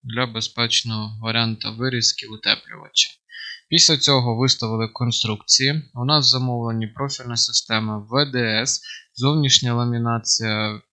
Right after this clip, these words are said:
по вимозі забудовника має колір антрацит, внутрішня частина — це білий колір. Конструкції, е, встановлювалися зі склопакетами двохкамерні,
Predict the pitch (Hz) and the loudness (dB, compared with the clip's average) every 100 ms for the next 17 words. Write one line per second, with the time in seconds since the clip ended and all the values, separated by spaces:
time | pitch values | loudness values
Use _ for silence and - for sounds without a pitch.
0 | _ 131 127 123 123 117 110 113 107 113 | _ -4 0 2 2 2 0 -2 -2 -4
1 | 113 113 113 110 110 - 107 110 110 110 | -4 -4 -2 -2 -4 -6 -4 -2 -2 -4
2 | - 117 107 107 - 131 120 120 113 - | -6 -8 -8 -8 -2 0 0 -2 -4 0
3 | - 170 202 - 127 170 175 - 156 143 | 0 0 -2 -8 -8 -4 2 4 4 0
4 | 139 - 143 143 139 131 131 135 135 110 | 2 0 -2 -4 -2 -4 -2 -2 -2 -2
5 | 127 135 120 117 - 101 104 - - _ | -2 0 -2 -6 -8 -6 -4 -6 -12 _
6 | - - - - - _ - 135 143 - | -8 -8 -20 -20 -20 _ -2 2 2 2
7 | 143 123 - 123 117 113 113 113 - 120 | -2 2 4 4 2 0 0 -2 -6 -8
8 | 113 113 110 - 131 127 117 113 110 110 | -2 -2 0 2 2 4 2 -2 0 0
9 | - 110 135 143 - 120 120 117 117 113 | 0 0 0 0 -2 -4 -6 -2 -2 -2
10 | 113 110 110 139 143 - 110 117 123 131 | -8 -12 -8 -8 -6 0 2 2 -2 -2